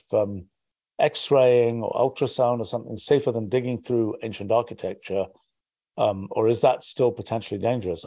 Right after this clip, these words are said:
I, I would, yeah, it's a good question because, you know, we currently think that ultrasound, for example,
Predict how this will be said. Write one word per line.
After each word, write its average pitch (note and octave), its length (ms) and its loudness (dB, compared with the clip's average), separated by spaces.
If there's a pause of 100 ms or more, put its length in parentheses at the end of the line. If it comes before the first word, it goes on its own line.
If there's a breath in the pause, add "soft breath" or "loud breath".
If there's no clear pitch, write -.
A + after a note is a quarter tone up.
I, A2+ 100 0 (160)
I D3+ 140 6
would, D3 280 2 (440)
yeah, C3 100 6
it's A#2+ 120 0
a C3+ 100 2
good D#3+ 100 0
question A#2+ 500 -2
because, - 480 0 (520)
you B2+ 80 0
know, G#2+ 100 2
we B2 220 0
currently D#3 520 0
think - 440 -4
that A#2 140 -2
ultrasound, A#2+ 720 0
for A2+ 80 -4
example, G#2 680 0